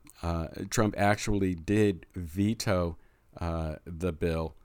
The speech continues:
but Congress overrode that veto in early twenty twenty-one, paving the way to start renaming nine military bases that honored Confederate officers. Uh, around the time of Trump's veto threat in June twenty twenty,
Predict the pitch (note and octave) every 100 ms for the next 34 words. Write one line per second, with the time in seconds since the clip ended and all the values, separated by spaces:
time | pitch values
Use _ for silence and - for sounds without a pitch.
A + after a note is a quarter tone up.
0 | _ _ - F2 E2 - G#2 G2+ F#2 F2
1 | - G2 F#2 F2+ F#2+ G2 F#2 F2+ D#2+ E2
2 | E2+ - F2+ E2 E2 - F2 F2 F2 -
3 | F2+ E2+ D#2+ - - F2 E2+ D#2+ F#2 G2+
4 | G2+ G2+ _ _ _ - C3 B2+ A#2+ G#2
5 | F#2+ G2 F#2+ F#2 - F#2+ F#2 F2 F#2+ F#2
6 | F2+ F2 E2 F2 F#2 F#2+ G2 F#2 F2+ -
7 | F#2 F2 E2+ F2 F2 E2+ - D#2 - -
8 | _ _ - E2+ - F2 F2+ F2 E2+ -
9 | - D#2+ - F2+ F2 E2+ - E2+ F2 -
10 | - C#2+ - - - _ _ - E2 D#2+
11 | D#2 E2 F2+ G2+ G2+ F#2 - A2 G#2+ G2+
12 | F2+ - G#2 F2 F2 G#2+ G#2 F2 - E2+
13 | F2 E2+ E2+ E2 F#2+ F#2 F2+ - F2+ E2+
14 | E2 - G#2+ G2 D#2+